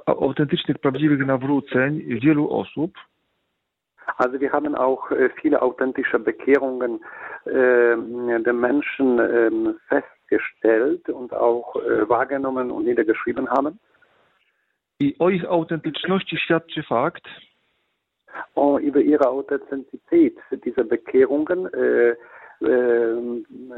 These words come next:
Speaker 2: sagt ein, äh, be-, besagt ein, ein, ein, ein Faktum.
Speaker 1: E, że oni wcale nie chcieli się nawrócić.
Speaker 2: Äh, dass sie überhaupt nicht, äh,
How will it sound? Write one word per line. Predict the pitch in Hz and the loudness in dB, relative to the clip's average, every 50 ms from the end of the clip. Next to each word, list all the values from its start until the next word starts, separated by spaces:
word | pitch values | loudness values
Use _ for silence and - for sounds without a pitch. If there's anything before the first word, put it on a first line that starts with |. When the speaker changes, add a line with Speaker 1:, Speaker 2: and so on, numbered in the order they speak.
| 117 110 110 | -2 0 2
Speaker 2:
sagt | 123 131 143 - - - - | 2 2 2 0 -4 -14 -10
ein, | 113 113 113 113 120 | -8 -6 -6 -6 -6
äh, | 120 123 120 113 | -4 -4 -4 -2
be-, | 110 117 117 113 | -2 0 0 0
besagt | 117 117 110 113 131 135 - - - | 0 -2 0 0 0 -2 -2 -4 -6
ein, | 117 117 113 - | -4 -4 -4 -4
ein, | 113 117 113 113 | -4 -4 -4 -4
ein, | 110 110 110 113 | -6 -8 -8 -8
ein | 113 113 107 - - | -8 -8 -8 -8 -4
Faktum. | - 120 - - - - 156 175 190 214 _ _ _ _ _ _ _ _ _ _ _ _ _ _ _ _ - | -4 -4 -4 -4 -8 -8 -6 -6 -6 -8 _ _ _ _ _ _ _ _ _ _ _ _ _ _ _ _ -6
Speaker 1:
E, | 147 135 131 | -4 -4 -4
że | 127 143 165 185 | -2 -2 -2 0
oni | 175 170 175 185 190 175 | 2 2 2 2 2 0
wcale | 165 - - - 190 185 185 190 185 156 - - | -2 -6 -8 -6 -4 0 2 2 2 0 -2 -6
nie | 147 143 156 170 170 | -8 -4 -4 -4 -4
chcieli | - - 254 226 202 | -4 -2 -2 -2 -2
się | - - 139 | -2 -2 0
nawrócić. | 113 107 104 98 98 92 - - - - - - - - - - _ _ _ _ _ _ _ _ _ _ _ _ _ _ _ _ _ _ _ _ - | 0 0 0 0 -2 -4 -4 -6 -6 -8 -6 -6 -8 -10 -10 -12 _ _ _ _ _ _ _ _ _ _ _ _ _ _ _ _ _ _ _ _ 0
Speaker 2:
Äh, | 120 127 131 131 127 127 123 120 | 4 4 6 6 6 4 2 2
dass | 123 139 143 - - - 135 131 131 | 0 -2 -2 -4 -6 -10 -10 -10 -6
sie | 135 147 143 | -4 -2 -2
überhaupt | 135 151 143 139 131 - 135 139 - - | -2 -2 -2 -4 -2 0 0 -2 -2 -4
nicht, | 139 127 - - _ _ - | -10 -10 -10 -14 _ _ -4
äh, | 135 127 127 123 120 120 117 | -2 0 0 2 2 2 2